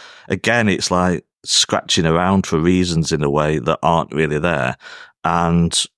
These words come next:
I don't think it helps, really. I think more fans need to accept, well, to be honest, you haven't got that much of a case to offer. It's more, do we really, I think the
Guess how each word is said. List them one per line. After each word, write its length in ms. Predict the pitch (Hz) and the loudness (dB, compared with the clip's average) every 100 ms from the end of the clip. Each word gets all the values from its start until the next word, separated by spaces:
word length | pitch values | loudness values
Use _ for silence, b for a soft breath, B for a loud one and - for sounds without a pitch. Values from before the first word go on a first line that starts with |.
| _ | _
I 40 | 92 | -4
don't 220 | 101 - | -2 -2
think 200 | 95 - | -4 -6
it 100 | - | -4
helps, 580 | - 87 78 - - - - _ _ - | -2 0 -2 -4 -8 -8 -16 _ _ -2
really. 480 | 85 85 80 71 - - | 2 4 4 0 -4 -4
I 80 | 87 | -6
think 300 | - 101 - | -2 -4 0
more 240 | 90 95 87 | 2 4 2
fans 320 | - 85 73 | 0 -2 0
need 200 | 90 82 | 0 2
to 120 | - 85 | 0 -2
accept, 600 | - - 87 - - - | -2 -4 -4 -4 -10 -6
well, 360 | 82 85 76 - _ _ _ _ _ _ | -2 0 -2 -6 _ _ _ _ _ _
to 100 | - | -4
be 40 | 98 | -2
honest, 280 | 107 65 - | 0 -2 -4
you 80 | |
haven't 260 | 82 87 73 | -2 -2 -2
got 200 | 85 - | -2 -2
that 180 | 80 - | -4 -4
much 240 | 82 - | -6 -6
of 60 | 82 | -8
a 40 | |
case 380 | - 80 78 - | -4 -4 -4 -6
to 180 | - 87 | -2 -2
offer. 360 | 110 - 65 B B B - | -2 -4 -6 B B B -4
It's 220 | 87 - | -2 2
more, 420 | 98 95 85 80 - b _ | 2 4 2 0 -4 b _
do 100 | 107 | 0
we 100 | 92 87 | 2 4
really, 380 | 87 87 87 - | 2 2 0 -2
I 80 | 92 | -4
think 240 | 113 95 | -4 -2
the 180 | 90 | -2